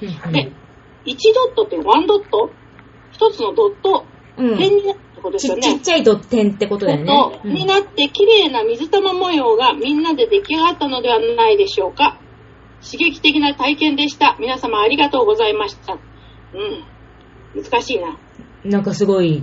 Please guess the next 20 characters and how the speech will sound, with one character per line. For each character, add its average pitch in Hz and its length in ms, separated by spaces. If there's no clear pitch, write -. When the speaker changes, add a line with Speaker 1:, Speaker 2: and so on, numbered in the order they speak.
Speaker 1:
デ 208 200
ザ 269 160
イ 277 160
ン 269 100
的 247 300
な 233 140
コ 233 140
メ 208 160
ン 202 100
ト 202 120
だ 190 140
ね。 151 220
Speaker 2:
う - 20
ん。 381 240
要 466 280
す 523 100
る 403 60
に 381 60
で 381 100
も、 311 180